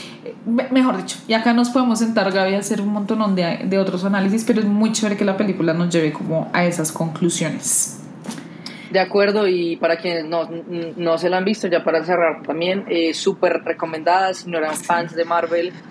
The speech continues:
Speaker 2: es una película que no importa si no te has visto nada más en el, en, en el M C U, estoy convencida que vas a salir altamente, eh, sentido, como relacionado con
Speaker 1: Con
Speaker 2: la
Speaker 1: la
Speaker 2: película.
Speaker 1: historia, sí.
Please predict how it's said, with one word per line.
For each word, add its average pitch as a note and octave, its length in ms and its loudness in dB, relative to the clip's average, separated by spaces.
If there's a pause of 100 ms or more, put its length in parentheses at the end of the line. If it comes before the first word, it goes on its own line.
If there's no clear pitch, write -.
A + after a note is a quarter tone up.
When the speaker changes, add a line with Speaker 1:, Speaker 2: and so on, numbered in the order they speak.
(240)
Speaker 2:
es - 60 -12
una F#3 120 0
película F#3+ 280 4
que G3 80 0
no F#3+ 80 2
importa F3+ 480 2
si E3+ 260 -2
no F3+ 160 -4
te D#3 80 -2
has D3+ 80 0
visto D#3+ 300 -4
nada E3+ 220 2
más F3 200 0
en F3+ 100 -2
el, F3+ 200 0
en, F3 140 -2
en E3 260 0
el D#3 100 -2
M D3+ 120 -4
C D#3+ 120 -8
U, F3 60 0
estoy E3+ 160 -4
convencida E3 440 2
que D#3+ 100 0
vas D3+ 80 2
a D3 40 0
salir D#3 320 -2 (460)
altamente, D#3+ 840 2 (380)
eh, E3 640 2 (180)
sentido, F#3+ 760 2
como F#3 260 -2
relacionado D#3 720 0
con - 20 -14
Speaker 1:
Con G#3 120 0
Speaker 2:
la F#3 80 2
Speaker 1:
la F3+ 40 2
Speaker 2:
película. E3 540 0
Speaker 1:
historia, E3 40 -6
sí. - 220 -8